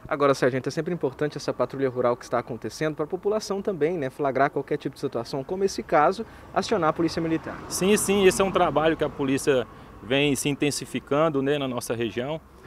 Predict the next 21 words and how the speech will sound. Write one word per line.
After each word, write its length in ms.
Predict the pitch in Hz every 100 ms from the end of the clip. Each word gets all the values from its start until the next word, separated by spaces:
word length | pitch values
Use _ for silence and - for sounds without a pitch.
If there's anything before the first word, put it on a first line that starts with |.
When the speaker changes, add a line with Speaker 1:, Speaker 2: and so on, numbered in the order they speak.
| - -
Speaker 2:
Estamos 800 | 110 143 151 151 143 117 - -
até 280 | 117 110 151
fazendo 420 | - 135 135 143
um, 220 | 139 135
um 40 | 123
trabalho 480 | 131 127 117 127 120
aí 100 | 123
de 380 | 117 135 127 107 - - - - - -
cadastramento 800 | 175 170 151 156 127 139 147 135
das 220 | 135 131
propriedades 720 | - 160 151 123 117 131 113
rurais 500 | 131 123 139 156 107 107
do, 340 | 107 113 123 117
do 120 | 123
município, 580 | 135 127 107 160 202 156
né? 160 | 147 165 - - -
O 80 | -
qual, 560 | 113 110 147 156 165 151 -
após 440 | - 147 - 156 151
ser 180 | 156 156
cadastrada, 680 | 147 131 113 147 160 160